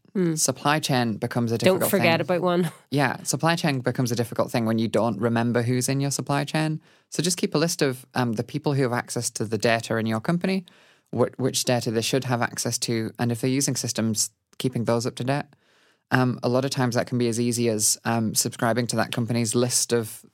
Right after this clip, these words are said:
Speaker 2: uh, updates. You know, th-,
Speaker 1: Mm.
Speaker 2: different companies have different ways of getting that information out there. Um, or as I mentioned earlier, things like automated updates.
Speaker 1: Yeah.
Speaker 2: That, that takes the, uh, the, the
Speaker 1: The
Speaker 2: problem away.
Speaker 1: labour, which
Speaker 2: Yeah.
Speaker 1: they, the time that they don't have.
Speaker 2: Yeah.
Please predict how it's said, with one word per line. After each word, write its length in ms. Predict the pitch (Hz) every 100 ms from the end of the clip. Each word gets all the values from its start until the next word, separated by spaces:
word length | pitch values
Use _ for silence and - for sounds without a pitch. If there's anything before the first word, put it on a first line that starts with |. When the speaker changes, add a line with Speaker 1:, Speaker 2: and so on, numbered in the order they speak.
| -
Speaker 2:
uh, 280 | 117 113 -
updates. 600 | 151 - 104 - - -
You 60 |
know, 200 | 107 104 107
th-, 100 | -
Speaker 1:
Mm. 300 | 180 165 151
Speaker 2:
different 240 | - 120 120
companies 220 | 117 113
have 100 | 117
different 240 | 113 117
ways 160 | 113 113
of 80 | 110
getting 240 | 113 117
that 160 | 110 -
information 460 | 117 - 117 113 120
out 160 | 123
there. 240 | 127 131 135 _ - _ -
Um, 200 | 117 113
or 160 | 127 123
as 100 | 117
I 60 | 117
mentioned 300 | 107 117 110
earlier, 220 | 117 113
things 200 | 120 117
like 160 | 120 117
automated 400 | 120 139 - -
updates. 480 | - 151 - - -
Speaker 1:
Yeah. 160 | 233 175
Speaker 2:
That, 100 | 165
that 180 | 120 - _ _ _ -
takes 260 | 120 -
the, 180 | - 120
uh, 240 | 117 117 117 - - - - _
the, 100 | 127
the 40 | 123
Speaker 1:
The 100 | 127
Speaker 2:
problem 200 | 175 185
away. 100 | 180
Speaker 1:
labour, 260 | 180 180 170 _ -
which 160 | 175
Speaker 2:
Yeah. 60 | -
Speaker 1:
they, 200 | 170 156 -
the 120 | 160
time 320 | - 160 156 147
that 160 | 147
they 120 | 156
don't 220 | 151 147 165
have. 300 | 160 156
Speaker 2:
Yeah. 120 | 175